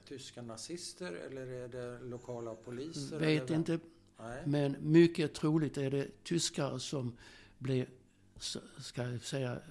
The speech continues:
Speaker 2: drivna tillbaka av sovjetiska trupper.
Speaker 1: Ja.
Speaker 2: Så det var reguljära tyska soldater faktiskt.
Speaker 1: Mm.
Speaker 2: Det var nog inte medlöpare eller så någonting,
Speaker 1: Nej.
Speaker 2: utan det var nog tyska
Speaker 1: Ja.
Speaker 2: soldater.
Speaker 1: Och vet du någonting om transporten, hur det gick till och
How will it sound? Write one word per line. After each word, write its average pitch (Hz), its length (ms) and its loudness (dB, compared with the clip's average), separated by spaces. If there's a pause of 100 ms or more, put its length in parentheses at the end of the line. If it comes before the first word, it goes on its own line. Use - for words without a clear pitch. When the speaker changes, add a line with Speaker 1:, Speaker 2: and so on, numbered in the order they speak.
Speaker 2:
drivna 143 460 2
tillbaka 147 600 -2 (100)
av 135 160 -6
sovjetiska 135 680 -4
trupper. - 400 -8
Speaker 1:
Ja. 107 340 -8 (240)
Speaker 2:
Så - 200 0
det 151 80 2
var 156 160 2
reguljära 151 800 0
tyska 165 500 -2 (260)
soldater 165 560 -6
faktiskt. - 600 -10 (240)
Speaker 1:
Mm. - 120 -14
Speaker 2:
Det 151 80 0
var 151 180 2
nog 170 220 2
inte 170 240 2
medlöpare 151 840 0
eller 139 140 -4
så 156 240 2
någonting, 135 320 -2
Speaker 1:
Nej. 113 180 -6
Speaker 2:
utan 143 140 -6
det - 80 -6
var 156 140 -6
nog 165 260 -8 (260)
tyska 156 240 -6
Speaker 1:
Ja. 139 40 -2
Speaker 2:
soldater. 151 500 -8 (480)
Speaker 1:
Och 131 120 -10
vet 135 200 -6
du 156 80 -10
någonting 147 440 -12
om 139 160 -10
transporten, 156 720 -10
hur 151 140 -10
det 139 120 -8
gick 131 280 -10
till 117 360 -10
och 117 240 -12